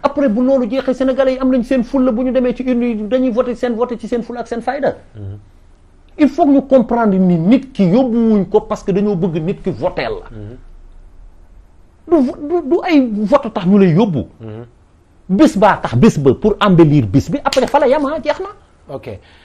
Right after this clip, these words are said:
Speaker 2: Ayca, mi ngi noonu, c'est important. Euh, ñu ñëw ci
Speaker 1: Mais
Speaker 2: sunu,
Speaker 1: nit ki li nga
Speaker 2: sunu
Speaker 1: séq ak moom kóllëre.
Speaker 2: Mhm.
Speaker 1: Man, man, man ñeme naa, ñeme naa président Macky Sall di dem fenn ni ma, ni, ni, ni woo leen ma Sanekh mu ñëw fekk ma sama bërëb sàngam, ma ne ko ñëwuma.
Speaker 2: Ah, sa xalaat la rek, am na ñu mu woo demuñu.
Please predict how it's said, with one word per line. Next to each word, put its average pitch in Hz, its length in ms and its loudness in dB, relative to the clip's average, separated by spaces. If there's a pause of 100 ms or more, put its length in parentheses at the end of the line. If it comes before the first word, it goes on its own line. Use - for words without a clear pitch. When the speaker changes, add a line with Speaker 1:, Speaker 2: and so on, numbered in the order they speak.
(140)
Speaker 2:
Ayca, 143 220 -6
mi 156 120 -4
ngi 170 80 -4
noonu, 127 220 -6
c'est 110 140 -8
important. 151 380 -8 (100)
Euh, 127 140 -10
ñu 147 140 -6
ñëw 160 200 -6
ci - 80 -6
Speaker 1:
Mais 262 120 4
Speaker 2:
sunu, 247 120 6
Speaker 1:
nit - 60 -2
ki 247 100 6
li 269 100 6
nga 285 80 4
Speaker 2:
sunu 285 140 -2
Speaker 1:
séq 254 80 0
ak 220 80 4
moom 202 180 4
kóllëre. 147 440 0 (160)
Speaker 2:
Mhm. 120 240 -12
Speaker 1:
Man, 131 160 -16
man, 127 180 -8
man 214 160 -8
ñeme 320 200 -6
naa, 285 180 -6 (340)
ñeme 320 180 -8
naa 294 200 -10 (220)
président 254 260 -6
Macky 247 160 -8
Sall 240 220 -6
di 220 60 -6
dem 226 160 -4
fenn 226 220 -4
ni 220 120 -2
ma, 226 140 -6 (400)
ni, 226 280 -6
ni, 226 180 -4
ni 220 280 -6
woo 226 180 -2
leen 214 180 0
ma 214 140 -4
Sanekh 202 400 -4
mu 202 120 -4
ñëw 202 220 -2 (240)
fekk 202 240 -2
ma 190 100 -2
sama 185 180 -4
bërëb 180 240 -2
sàngam, 180 280 -6
ma 180 80 -4
ne 185 60 -6
ko 180 80 0
ñëwuma. 170 260 -2 (300)
Speaker 2:
Ah, - 140 -14
sa - 120 -12
xalaat 156 260 0
la 127 120 -4
rek, 185 160 -10
am 165 100 -4
na 160 60 -4
ñu 151 120 -4
mu 143 100 -6
woo 131 100 -2
demuñu. 127 300 -8